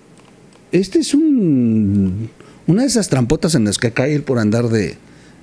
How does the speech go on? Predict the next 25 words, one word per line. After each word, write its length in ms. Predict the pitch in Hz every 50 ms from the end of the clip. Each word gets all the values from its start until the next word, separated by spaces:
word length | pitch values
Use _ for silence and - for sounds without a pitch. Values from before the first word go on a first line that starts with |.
| -
de 200 | - - 92 107
bocón. 520 | 95 92 98 87 - - 101 101 92 82 - - - - - - - - - - - - - - - - - - - -
Voy 380 | 120 107 117 117 120 117 110
a, 380 | 104 95 87 82 80 80 78 80
a 220 | - - 95 90 92
leer 240 | 92 95 101 98
la 160 | 92 95 90 82
carta. 460 | - 87 85 82 - - 101 - - - - - - - - - - - - - - - - - - - - - - -
De, 240 | - 110 110 - -
bueno, 240 | 127 147 151 139 127
pues 140 | 113 - 139
está 280 | 120 - - 143 143
fechado 540 | - 135 123 - - 160 160 170 180 175 156
para 200 | - 135 113 107
la 60 | 104
Ciudad 240 | - - 117 117 123
de 80 | 131 123
México 560 | 117 123 127 139 127 - 139 139 139 - -
al 600 | - 110 104 104 104 107 104 104 104 104 104 101
treinta 380 | 98 113 113 107 98 104 110 107
y 100 | 110 131
uno, 420 | 147 147 131 120 147 180 214 180 - -
hoy, 220 | 92 107 98 85
perdón, 420 | - - 82 85 80 92 92 87 - - - - - - - - - - -
perdón. 300 | - 90 87 95 98